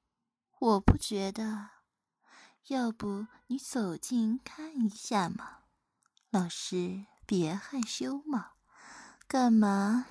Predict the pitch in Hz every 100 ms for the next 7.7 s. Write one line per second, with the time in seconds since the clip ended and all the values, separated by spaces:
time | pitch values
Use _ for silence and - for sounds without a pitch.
0 | - 202 180 240 220 214 - 185 160 180
1 | 202 233 254 _ - 339 - 415 - -
2 | _ _ _ _ _ _ _ _ _ _
3 | _ _ _ _ - - 330 311 262 202
4 | 180 175 185 226 - 311 - 202 151 156
5 | 165 180 294 196 - - - - _ _
6 | _ _ - 330 294 - - _ - -
7 | - 262 240 - 294 269